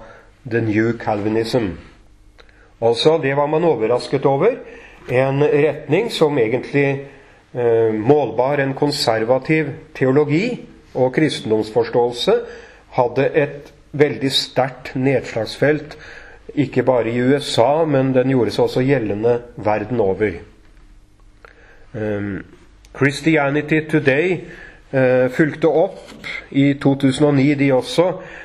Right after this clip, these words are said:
med en artikkel som plutselig da satte oppmerksomhet på dette fenomenet, eh, den veldige interessen for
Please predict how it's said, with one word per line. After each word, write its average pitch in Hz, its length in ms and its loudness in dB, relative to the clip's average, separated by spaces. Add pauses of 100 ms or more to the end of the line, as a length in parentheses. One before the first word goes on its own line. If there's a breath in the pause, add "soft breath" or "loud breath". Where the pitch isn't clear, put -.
med 127 360 0
en 139 160 2
artikkel 139 480 -2
som 143 260 2
plutselig 139 340 -2
da 127 160 2
satte 127 520 0 (320 loud breath)
oppmerksomhet 131 960 0
på 123 460 0 (240 loud breath)
dette 120 260 0
fenomenet, 127 680 0 (180)
eh, 120 640 0
den 117 160 -2
veldige 117 240 -2
interessen 113 600 -2
for 120 240 2